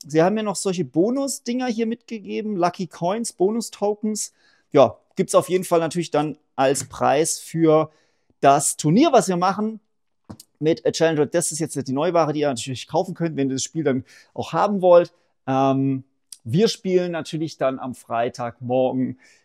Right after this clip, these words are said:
äh, mit meinen Exemplaren. Und wir machen's, wie gesagt, so, wenn ihr kommt ab vierzehn Uhr,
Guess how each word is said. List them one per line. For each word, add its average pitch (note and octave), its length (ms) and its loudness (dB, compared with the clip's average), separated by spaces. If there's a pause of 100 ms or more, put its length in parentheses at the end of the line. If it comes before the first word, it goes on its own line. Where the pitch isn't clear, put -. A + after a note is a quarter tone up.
(140)
äh, A#2 180 2
mit B2 200 0
meinen F#3 260 -2
Exemplaren. E3+ 680 -4
Und C#3 80 -4
wir C3+ 80 -2
machen's, C#3+ 300 -6
wie D3 80 -4
gesagt, B2 280 -6
so, F3 300 2 (720)
wenn E3+ 160 4
ihr F#3 160 6
kommt A3+ 320 0
ab G#3 180 -4
vierzehn G3 400 0
Uhr, D4 500 -4